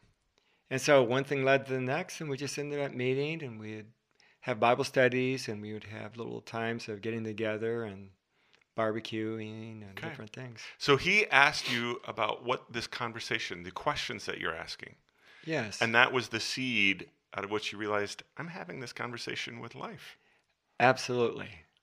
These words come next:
Speaker 2: Okay.
Speaker 1: And so what I realized then, Tom, which has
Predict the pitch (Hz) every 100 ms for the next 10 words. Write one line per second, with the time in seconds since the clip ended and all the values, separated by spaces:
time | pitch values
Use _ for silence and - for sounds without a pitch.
0 | - - 139 165 107 _ - - - -
1 | - 147 175 170 165 151 208 208 160 135
2 | 139 151 - 151 151 170 330 131 127 -
3 | 131 123 120 107